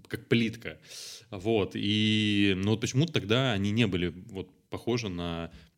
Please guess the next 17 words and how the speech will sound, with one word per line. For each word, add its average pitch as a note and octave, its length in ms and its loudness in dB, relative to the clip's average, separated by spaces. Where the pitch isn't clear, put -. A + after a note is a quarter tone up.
черное A2 400 0
светящееся G#2 840 -6
с, - 240 -10
э, F2 340 -4
кулерами F2 800 -2
и D#2+ 60 -6
с, - 180 -16
и G2 80 -8
с - 80 -14
прочим. F2+ 420 -6
Ну, B2+ 120 4
то B2+ 60 4
есть, - 160 0
это, A2 160 -2
это, A#2 340 -2
опять, A2 220 2
видишь, A#2+ 180 0